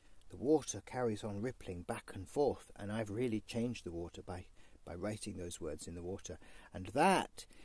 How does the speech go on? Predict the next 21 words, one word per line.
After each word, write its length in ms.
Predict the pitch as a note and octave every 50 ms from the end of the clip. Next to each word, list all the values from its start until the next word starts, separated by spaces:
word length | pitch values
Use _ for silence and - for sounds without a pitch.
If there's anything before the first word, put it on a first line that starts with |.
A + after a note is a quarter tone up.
| - - -
is 420 | - - A2 G#2+ G2+ F#2+ - - - - - - - -
what 320 | - - G#2 G2 - -
memories 640 | G2+ G#2+ B2 C#3+ C#3+ B2+ G#2 F2+ F2 D#2+ D2+ - - - - - - - - - -
are 360 | G#2+ G#2 F#2+ D#2 D2+ D2+ - - - - - - - - -
in 300 | C3 B2 A#2 A2 G2+ - - - - - - - -
this 360 | G#2 A2 - - - - - - - - - - -
theory. 540 | - - C3 A#2 E2+ C#2 C#2+ - - - - - - - - - - - - - - - -
Memories 560 | G2 G#2 A2+ A#2 A2+ A2 A#2 A#2+ B2 - - - - -
are 200 | - G2+ G2 G2
stored 540 | - - - - C#3+ C#3+ C#3+ D3 D3 - - - -
in 160 | A#2 A2+ G#2+
the 80 | G#2+
water, 560 | F#2 G2+ C#3 F3 F3 - - - - - - - - - - - - - - - - - - - - - - - - - - - - - -
in 120 | G#2+ F#2+
the 60 | G2
space-time, 800 | G2 - - - C#3+ C#3 C3 - - - - F#2 D2+ C2+ D2+ E2+ - - - - - - - - - - - -
uh, 60 | E2 D#2+
just 240 | - G2 - -
as 80 | E2 F2+
everything 400 | A#2+ C3+ A#2+ A2+ - - D#2 D2+
is. 200 | D2+ D2+ -